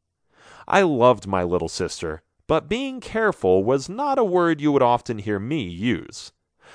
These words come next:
I liked adventure and action and anything that wasn't boring, like all those boring things you have to do for school.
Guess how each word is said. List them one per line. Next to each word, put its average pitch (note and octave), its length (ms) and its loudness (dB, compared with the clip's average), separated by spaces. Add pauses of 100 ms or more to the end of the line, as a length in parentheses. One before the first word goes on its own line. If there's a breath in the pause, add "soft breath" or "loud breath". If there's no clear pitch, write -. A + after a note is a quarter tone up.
(140 loud breath)
I - 120 4
liked F3+ 280 2
adventure C3 720 0
and D3+ 180 -2
action B2+ 580 -8
and C#3 160 -2
anything F#3 460 -6
that C3+ 140 0
wasn't C#3+ 340 2
boring, A#2 460 0 (240 soft breath)
like B2 200 2
all C#3+ 200 6
those B2 260 4
boring A#2+ 640 0
things A#2 320 -6
you A2 100 0
have A2+ 200 -2
to G#2+ 100 -4
do G#2+ 140 0
for G#2 160 0
school. - 560 -2